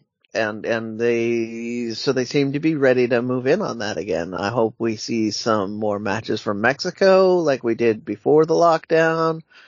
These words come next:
I hope we see, uh, more random luchadors pop in for maybe one-off appearances. And, um, I, but I, I can tell that, that they're gonna continue to make a big deal out of it. And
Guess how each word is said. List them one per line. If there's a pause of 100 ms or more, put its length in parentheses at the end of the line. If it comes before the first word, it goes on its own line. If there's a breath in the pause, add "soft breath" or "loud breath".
(280 soft breath)
I
hope
we
see,
uh, (340)
more (220)
random
luchadors
pop
in
for
maybe
one-off
appearances.
And, (840 soft breath)
um, (340)
I, (300)
but
I,
I
can
tell
that,
that
they're
gonna
continue
to
make
a
big
deal
out
of
it.
And